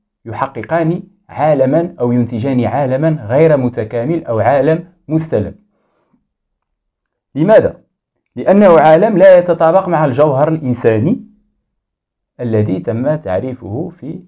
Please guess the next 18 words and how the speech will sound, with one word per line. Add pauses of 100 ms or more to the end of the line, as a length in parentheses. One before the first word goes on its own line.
(160)
الفلسفة
كجوهر
حر
وكجوهر (320)
عقلاني. (200)
هذا
هو (480)
السبب
الأول.
والسبب
الثاني
هو
أن
هذا
العالم (360)
هو
عالم
يسوده